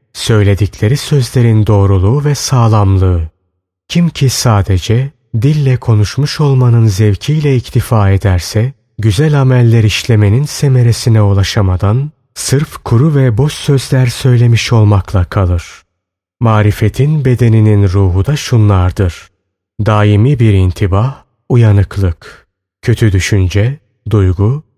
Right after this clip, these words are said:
temayül ve ihtiraslardan temizlenmiş bir iç alem, merhametli, şefkatli bir kalp, hak yolda sebatkarlık. Doğru ve iyi olanı ehline vermen hikmettendir.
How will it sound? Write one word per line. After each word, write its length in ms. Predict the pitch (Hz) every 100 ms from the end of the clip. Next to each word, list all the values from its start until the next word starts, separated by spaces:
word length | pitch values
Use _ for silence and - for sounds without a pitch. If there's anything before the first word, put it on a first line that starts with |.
| _
temayül 640 | 117 107 101 101 131 139
ve 140 | 135 113
ihtiraslardan 880 | 101 110 107 95 - 104 98 123
temizlenmiş 920 | 139 139 123 117 - 117 117 110 -
bir 120 | 117 104
iç 240 | 95 -
alem, 580 | 98 92 98 92 87 82 - _ _ _ -
merhametli, 840 | 104 98 101 95 - - 107 143 - _ _
şefkatli 760 | - 113 - 120 - _ 151
bir 180 | 131 113
kalp, 340 | - 104 85 - - _ _ _
hak 320 | - 147 -
yolda 340 | 131 123 117 110
sebatkarlık. 1200 | - 110 98 92 - 104 95 90 85 - - - _ _ _ _ _ _ _ _ -
Doğru 360 | 107 104 147 147
ve 160 | 131
iyi 180 | 107 127
olanı 380 | 156 135 127 117
ehline 460 | 107 101 107 98
vermen 540 | 92 92 90 101 143 170 _ _ -
hikmettendir. 840 | 131 135 131 - 113 92 92 85